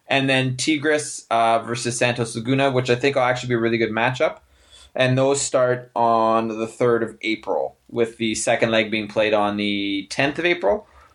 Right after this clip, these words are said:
So I'm not gonna go into too much with that, uh, but just note that in the quarterfinals, you had four American teams playing, and they all got knocked out. Uh, only, uh, s-, uh, the only team that got knocked out that managed to actually win one of the legs was Atlanta, but they're already behind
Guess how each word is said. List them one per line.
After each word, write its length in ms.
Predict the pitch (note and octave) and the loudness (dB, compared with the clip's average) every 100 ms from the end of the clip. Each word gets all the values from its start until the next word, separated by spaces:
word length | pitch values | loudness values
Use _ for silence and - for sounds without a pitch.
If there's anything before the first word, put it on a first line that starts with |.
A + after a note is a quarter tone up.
| _ _ - | _ _ -6
So 380 | D3 D3 C#3 | 0 2 2
I'm 140 | D3 E3 | 0 2
not 120 | F3+ | 2
gonna 120 | F3 | 2
go 120 | D#3 | 2
into 120 | D3 C3 | 0 0
too 140 | C#3+ | 0
much 180 | D3+ C#3 | 0 0
with 100 | B2+ | 0
that, 380 | D3 D3+ D#3 - | 2 2 0 0
uh, 300 | A#2+ A#2 A#2 A#2+ | 2 4 4 2
but 140 | B2+ | 0
just 220 | C#3+ C#3 | -2 0
note 300 | D3 C3+ C#3 | 2 2 2
that 380 | B2+ A#2+ A#2 - _ _ _ - | 2 2 2 -2 _ _ _ -6
in 220 | C#3+ C#3 | -4 -2
the 220 | C3 B2 | -2 -4
quarterfinals, 720 | - G#3 F#3+ E3 D#3 D3 C#3+ | -2 0 2 2 4 4 2
you 120 | C3 B2 | 2 2
had 180 | A#2 | 2
four 360 | - D3+ D3+ D3 | 0 0 2 4
American 420 | C3+ B2+ C3 C3+ C3 | 2 2 2 -2 -4
teams 240 | C3 B2+ | -4 -4
playing, 460 | - B2+ B2+ B2+ B2+ _ _ _ _ - | -2 0 0 -2 -8 _ _ _ _ -2
and 300 | A#2 A2+ A2+ | 0 0 0
they 120 | A2+ | 2
all 240 | A2 A2+ A2+ | 2 2 2
got 240 | A2 A2 | 0 0
knocked 280 | G#2+ G#2+ A2 | 0 0 2
out. 300 | A2+ D3 - _ _ _ _ - | 2 0 -8 _ _ _ _ -2
Uh, 260 | A2 G#2 - | 2 2 2
only, 560 | D3 D3 D3 C#3+ C#3 B2+ | 2 2 2 2 2 2
uh, 120 | B2 | 2
s-, 240 | B2 - _ - | 0 -6 _ -2
uh, 240 | A#2+ A2+ B2 | 0 0 0
the 100 | C#3 | 0
only 320 | C#3+ D#3 D3 | 2 2 0
team 220 | - D3+ | 0 0
that 120 | C3 | 2
got 200 | B2+ B2 | 2 0
knocked 220 | B2 B2 B2+ | 0 0 0
out 100 | A#2+ | -2
that 80 | A2+ | 0
managed 260 | A#2 A2+ | 0 0
to 60 | A2+ | 0
actually 300 | A2+ - A2+ | -2 -2 -2
win 220 | B2 C3+ | -2 0
one 100 | C3 | 0
of 100 | B2+ | 0
the 60 | A#2+ | 0
legs 320 | A2+ A2+ A#2 | 0 0 -4
was 120 | A2 | -12
Atlanta, 500 | G#2+ G#2+ G#2+ A#2+ C#3+ | -10 -4 -4 0 0
but 140 | C3+ A2+ | 0 2
they're 120 | A2 | 4
already 220 | A2 G#2+ | 4 0
behind 480 | G#2 G#2 G#2 A2 | -4 -2 -2 -4